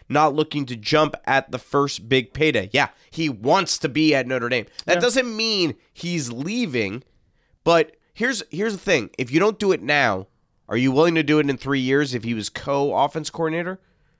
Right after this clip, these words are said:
Speaker 1: Or are you gonna be like, "Well, he still hasn't called many games"?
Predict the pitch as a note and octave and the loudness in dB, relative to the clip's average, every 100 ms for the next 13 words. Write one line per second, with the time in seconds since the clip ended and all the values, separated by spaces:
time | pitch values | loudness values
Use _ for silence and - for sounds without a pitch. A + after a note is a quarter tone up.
0 | _ _ C#3+ D#3 D3 D3 C#3+ C3 C#3 C#3+ | _ _ 2 4 4 2 2 2 2 0
1 | B2+ E3 D3 C3 A#2 C3+ B2+ - - _ | 2 2 2 0 0 2 2 -2 -18 _
2 | _ B2+ A2+ A2+ F2 - - | _ -4 -2 -4 -6 -10 -20